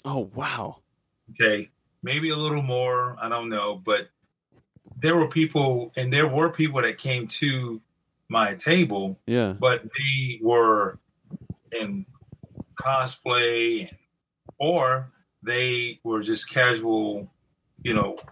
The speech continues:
Speaker 2: walker buyers or
Speaker 1: Yeah.
Speaker 2: whatever. And, um, it just dawned on me is that, okay, they came to a comic book convention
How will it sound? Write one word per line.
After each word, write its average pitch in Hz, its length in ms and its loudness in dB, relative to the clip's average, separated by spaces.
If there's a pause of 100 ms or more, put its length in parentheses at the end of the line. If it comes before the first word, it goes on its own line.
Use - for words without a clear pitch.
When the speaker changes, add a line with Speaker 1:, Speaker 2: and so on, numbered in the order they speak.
(160)
Speaker 2:
walker 110 640 2 (160)
buyers 92 800 0
or 107 60 -4
Speaker 1:
Yeah. 117 140 4
Speaker 2:
whatever. 90 200 -2 (560)
And, 127 440 2
um, 117 480 2 (480)
it 131 100 0
just 131 300 -2
dawned 156 300 4
on 117 120 -2
me 113 220 0
is - 180 -8 (200)
that, 120 340 2
okay, 113 420 0 (260)
they 117 100 -2
came 180 380 2
to 165 180 0
a 110 140 0
comic 165 560 0
book 139 220 -2
convention 110 720 -2